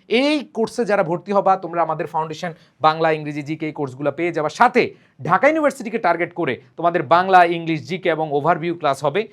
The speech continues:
তোমাদের গিফট কোর্স এটা থাকবে, মানে তোমার এটা আর আলাদা ভর্তি হওয়া লাগবে না। দেখো, এটা বারোশো টাকা, but এই কোর্সটা সতেরোশো পঞ্চাশ টাকা। That means তুমি নিজেই বুঝতে পারছো কোনটাতে তুমি ভালো কিছু পেতে যাচ্ছ। So প্রাণপ্রিয় শিক্ষার্থীরা,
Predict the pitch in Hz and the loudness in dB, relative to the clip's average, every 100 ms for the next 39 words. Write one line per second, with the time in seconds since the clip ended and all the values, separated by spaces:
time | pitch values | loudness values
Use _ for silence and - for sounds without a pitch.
0 | _ - 160 160 151 139 196 - 196 - | _ -8 -4 -2 -2 -6 -8 -4 -4 -4
1 | - 180 170 - 123 104 104 147 208 - | -6 -2 0 -2 -6 -8 -6 -6 -6 -12
2 | _ _ 165 170 170 190 175 143 143 143 | _ _ -2 0 2 2 4 4 4 0
3 | 139 113 139 127 113 104 98 147 139 151 | -2 -4 -2 -2 -4 -8 -4 -4 -2 -2
4 | 170 180 185 220 220 311 _ _ 123 156 | 2 2 2 -2 -2 -4 _ _ 0 2
5 | 160 - 220 269 214 202 - 160 185 _ | 2 0 0 0 -2 -4 -2 -2 -2 _
6 | - 143 160 147 220 - - 143 131 123 | -8 -6 -4 -4 -6 -8 -4 -4 -2 -6
7 | - - 92 - - 127 165 175 214 214 | -6 -10 -12 -16 -12 2 2 2 -2 -4
8 | 220 220 202 233 262 220 214 180 160 214 | -2 -2 0 0 0 -2 0 0 0 -4
9 | 220 _ _ 226 214 220 190 180 185 190 | -8 _ _ -4 0 0 -2 -6 -8 -10
10 | _ 127 143 160 156 160 135 123 110 - | _ -2 0 0 -4 -6 -6 -4 -6 -8
11 | - - _ - 151 160 160 202 214 - | -16 -16 _ -10 -4 -4 -4 -8 -8 -6
12 | 220 226 240 | -6 -4 -6